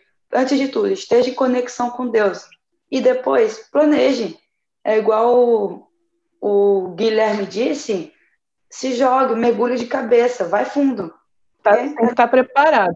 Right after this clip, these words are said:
Speaker 2: né? Se não tá
Speaker 1: Exatamente.
Speaker 2: preparado, porque você, aquilo que vo-, pra que você se preparou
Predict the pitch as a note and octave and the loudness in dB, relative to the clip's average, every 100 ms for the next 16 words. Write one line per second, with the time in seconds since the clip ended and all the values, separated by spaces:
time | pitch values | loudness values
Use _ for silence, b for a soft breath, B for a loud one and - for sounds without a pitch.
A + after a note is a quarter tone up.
0 | F3 G3+ A3+ A3+ A3 G#3+ A3 G3+ A3+ A3+ | -2 0 -2 -2 0 4 4 4 2 2
1 | G#3 G#3 - G3+ - _ - G#3+ - G3+ | 4 2 -2 -10 -20 _ -18 -12 -4 0
2 | G3+ A3 A3 - A3+ G3 - D4 D#4 C4 | 0 -2 -10 -6 -6 -4 -2 -2 -2 0
3 | A#3+ A3+ G#3+ G3+ F#3+ F#3+ F#3 F#3 - - | 0 2 0 2 -2 -2 -2 -6 -8 -2
4 | G#3+ G#3+ F#3+ F#3+ A3 C#4 | -2 0 -2 2 2 2